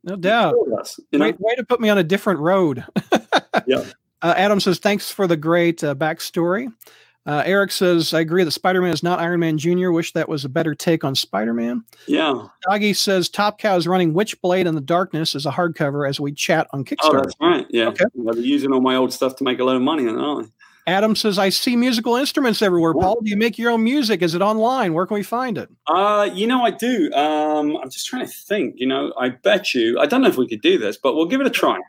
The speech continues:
Speaker 2: right?
Speaker 1: All right.
Speaker 2: Uh, let's see if I can find one piece of me. I'll give you a snippet of music that I do. Um,
Speaker 1: Okay.
Speaker 2: yeah, I'm working on, on this digital project right now, like I said, and one of the things that's interesting about it is I'm writing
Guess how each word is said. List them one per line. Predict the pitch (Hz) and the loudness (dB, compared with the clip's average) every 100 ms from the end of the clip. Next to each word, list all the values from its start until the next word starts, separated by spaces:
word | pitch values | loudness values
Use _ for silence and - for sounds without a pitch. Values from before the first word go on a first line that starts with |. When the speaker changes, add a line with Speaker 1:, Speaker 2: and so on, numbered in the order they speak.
| - | -2
Speaker 2:
right? | 127 135 - | 0 0 0
Speaker 1:
All | 214 | 0
right. | 190 - | 0 -2
Speaker 2:
Uh, | - 135 | -4 -2
let's | 135 202 226 | 0 0 0
see | - - 165 165 156 | -4 0 2 2 0
if | 139 143 | -2 0
I | 135 | 0
can | 131 127 | -2 -2
find | 143 139 135 | 0 0 2
one | 156 | 0
piece | 165 151 | 0 0
of | 139 | 2
me. | 139 | 2
I'll | 131 | 2
give | 156 | 2
you | 139 | 0
a | |
snippet | - 147 139 127 | 0 -2 0 0
of | 123 | 2
music | 135 131 117 | 0 0 0
that | 117 - | -2 -4
I | |
do. | 110 113 117 127 | -2 -2 0 2
Um, | 123 127 120 | 2 2 -2
Speaker 1:
Okay. | - - | -4 -2
Speaker 2:
yeah, | 151 156 | 0 -2
I'm | 156 | 0
working | 180 180 170 | 0 0 0
on, | 147 139 135 - | 0 0 -2 -2
on | 131 131 127 127 120 - | 0 0 0 -2 -4 -4
this | 131 | -4
digital | - 147 131 113 | -2 -2 0 -4
project | - 147 147 123 | 0 0 0 -2
right | - 113 | -2 -4
now, | - 117 113 | -2 -4 -2
like | 113 - | -2 -2
I | 107 | -6
said, | - 131 113 | 0 2 2
and | 110 113 | 0 2
one | 127 | 4
of | 131 | 4
the | 127 | 2
things | 127 123 | 0 -2
that's | 110 123 | -2 -4
interesting | 123 127 120 113 | -2 0 0 -2
about | 104 110 | -2 0
it | 110 | 0
is | 113 110 | -2 -2
I'm | 110 113 | -2 2
writing | 120 120 - 113 110 | 2 2 0 -2 -2